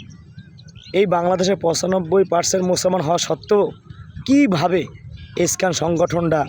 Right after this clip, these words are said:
আসলো? অথচ সৌদি আরব, উম, আফগানিস্তান এইসব দেশে এই মুসলিম রাষ্ট্রে সংগঠনটা নাই।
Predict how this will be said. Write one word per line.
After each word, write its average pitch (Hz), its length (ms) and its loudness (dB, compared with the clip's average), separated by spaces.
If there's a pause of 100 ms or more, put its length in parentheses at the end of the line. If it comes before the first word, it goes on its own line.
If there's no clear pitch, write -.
আসলো? - 320 -4 (760)
অথচ 156 260 0
সৌদি 156 420 0
আরব, 160 240 4 (1040)
উম, 151 260 2 (180)
আফগানিস্তান 165 720 0 (1300)
এইসব 170 320 0
দেশে 165 340 2
এই 170 80 4
মুসলিম 160 360 0
রাষ্ট্রে 156 320 0
সংগঠনটা 143 580 0
নাই। 127 200 0